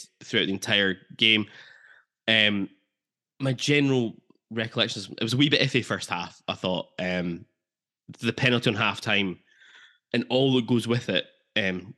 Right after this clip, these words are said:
re var, turns the game, I think, a little bit, and, and we're very comfortable second half. But can we all just agree that for at least one game anyway, var was funny as fucking bits for a period of time?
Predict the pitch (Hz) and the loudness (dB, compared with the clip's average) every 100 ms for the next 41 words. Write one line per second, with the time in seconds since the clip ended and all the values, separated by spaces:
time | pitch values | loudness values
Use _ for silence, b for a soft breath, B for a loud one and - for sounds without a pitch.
0 | - 98 95 87 107 110 87 90 95 - | -16 -8 -6 -4 -2 0 0 -4 -12 -20
1 | _ _ _ _ _ _ - - - 131 | _ _ _ _ _ _ -8 -4 0 2
2 | 127 117 120 120 113 110 90 87 101 90 | 4 4 0 4 4 4 0 -4 -4 -4
3 | 101 95 71 - 85 85 - _ - 104 | -2 -2 -2 -6 -8 -8 -12 _ -2 0
4 | - 101 202 107 107 101 107 - - 107 | 0 0 0 2 0 0 -4 -6 -4 -4
5 | 92 104 85 - 110 - B B B _ | -2 -4 -4 0 0 0 B B B _
6 | - 139 139 156 143 - 120 123 101 95 | 0 4 4 4 2 0 2 2 2 0
7 | 98 110 - - 110 101 92 127 120 123 | -2 -2 -2 -4 0 0 2 0 0 0
8 | 139 127 120 107 107 107 87 87 95 _ | 0 2 2 2 -2 -4 -6 -12 -14 _
9 | _ _ _ - 104 123 120 110 101 - | _ _ _ -20 -2 0 2 0 -2 -6
10 | - 120 107 92 - 127 - 107 98 95 | -2 -2 0 -4 -8 -8 -6 -6 -2 -2
11 | - - - - _ - - 92 90 90 | -2 -8 -8 -16 _ -16 -6 -4 -2 -4
12 | - - 98 90 87 87 80 | -6 -2 -2 -2 -6 -6 -8